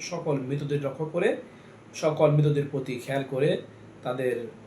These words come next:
সওয়াবের উদ্দেশ্যে, তাদের ইসালে সওয়াবের উদ্দেশ্যে, তাদের জন্য সওয়াব পৌঁছানোর উদ্দেশ্যে, আহ, সেখানে দাঁড়িয়ে, আহ, দোয়া করা এবং বিশেষ করে যে মৃত ব্যক্তি মারা গেল তার সওয়াল জবাবের জন্য যেন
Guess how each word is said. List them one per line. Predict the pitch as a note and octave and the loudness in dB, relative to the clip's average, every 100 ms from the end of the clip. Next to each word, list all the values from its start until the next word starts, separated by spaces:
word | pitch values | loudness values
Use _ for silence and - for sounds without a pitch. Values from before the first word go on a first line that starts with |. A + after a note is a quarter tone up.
| - - | -20 -14
সওয়াবের | - - C#3+ C#3 B2+ | -4 2 2 4 2
উদ্দেশ্যে, | B2+ B2+ D3+ D3 C#3 B2+ | -2 0 0 2 0 -2
তাদের | A#2+ B2 | -4 -6
ইসালে | C3 C#3+ C#3 | -4 -4 -2
সওয়াবের | - A#2+ A2+ A2 | -4 -6 -8 -10
উদ্দেশ্যে, | A#2+ A#2 E3 G#3+ - - - - | -10 -6 -4 -6 -8 -20 -20 -10
তাদের | C3+ D3 | 0 2
জন্য | C#3+ C3+ A#2+ | 4 0 -4
সওয়াব | - C#3 C3 | -4 -6 -6
পৌঁছানোর | A#2+ - A#2 | -8 -10 -12
উদ্দেশ্যে, | G#2+ A#2 - F3+ C4 - - - - - - | -10 -10 -6 -6 -6 -12 -20 -20 -20 -20 -14
আহ, | A2+ A2 G#2+ G#2+ - | -10 -8 -10 -12 -14
সেখানে | - B2+ C#3 B2+ | -10 -8 -4 -2
দাঁড়িয়ে, | A#2+ A#2+ C#3+ A3 - - - - - - | -2 0 2 0 -4 -16 -18 -18 -16 -10
আহ, | B2 B2 | -6 -2
দোয়া | C3+ C3+ | 2 2
করা | C3 C3+ D3+ - | 2 0 0 -2
এবং | B2 A#2 A#2 | -4 -6 -4
বিশেষ | B2+ D#3 - | -2 -2 -2
করে | D3 | -2
যে | B2 B2+ C3+ | 0 0 -2
মৃত | C3 | -2
ব্যক্তি | B2+ A#2+ - | -4 -4 -4
মারা | F#3 A#2 A#2 | -4 -2 -2
গেল | C3 | -4
তার | D#3+ A#2+ | -4 -6
সওয়াল | A2 A#2 A#2+ | -6 -6 -4
জবাবের | B2+ B2 B2+ | -2 -2 -2
জন্য | B2+ C3 E3 - - - - - | -2 -2 -2 -2 -8 -18 -16 -6
যেন | C3 | -2